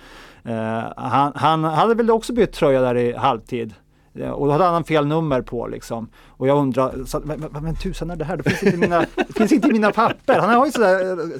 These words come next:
krullig frisyr som, som Furuholm, men det kan inte vara han. <laughs> Och sen till slut så knackade en, eh, kommentator, eller någon, någon annan journalistkollega där på fönstret och liksom gestikulerade och luktade under armbågen på det där att, eh,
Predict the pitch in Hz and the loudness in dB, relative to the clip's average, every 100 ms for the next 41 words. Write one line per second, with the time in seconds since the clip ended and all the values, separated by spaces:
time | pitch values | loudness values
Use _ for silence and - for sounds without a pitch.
0 | - - - 208 190 175 190 - 185 - | -14 -20 2 4 6 6 4 4 2 4
1 | 180 165 - 165 165 - 156 175 151 143 | 4 4 4 0 0 -6 -2 0 2 2
2 | 151 147 165 180 - 233 302 240 - - | 0 -4 -6 -4 -4 -4 -6 -8 -6 -6
3 | - 139 - - 175 208 202 190 202 196 | -4 -4 -4 -2 0 2 0 2 2 2
4 | - 214 180 190 175 180 165 151 151 180 | 0 0 2 2 0 0 -4 -4 -4 -4
5 | 170 165 160 143 190 208 196 202 196 180 | -2 0 0 2 2 4 4 2 0 0
6 | 190 190 185 185 170 175 - 180 196 170 | 0 2 2 2 2 2 0 4 4 6
7 | 147 143 151 143 - 139 - - 147 139 | 2 2 0 0 0 0 0 -8 -8 -6
8 | 151 147 - - _ - - 185 - 160 | -6 -8 -12 -20 _ -20 0 2 2 -2
9 | 156 160 151 156 151 151 143 143 139 135 | 2 4 4 2 2 0 2 2 2 0
10 | 139 127 135 127 127 139 | -2 0 0 0 0 -6